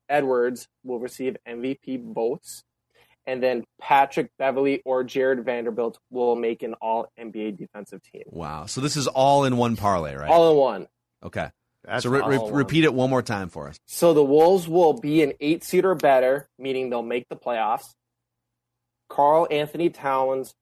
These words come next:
Speaker 1: or Anthony Edwards will receive M V P votes.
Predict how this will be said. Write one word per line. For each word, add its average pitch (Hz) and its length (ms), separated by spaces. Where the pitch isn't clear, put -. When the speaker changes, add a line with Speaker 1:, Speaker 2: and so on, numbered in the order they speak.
Speaker 1:
or 147 340
Anthony 139 460
Edwards 127 500
will 127 180
receive 127 360
M 127 180
V 151 160
P 147 260
votes. 123 680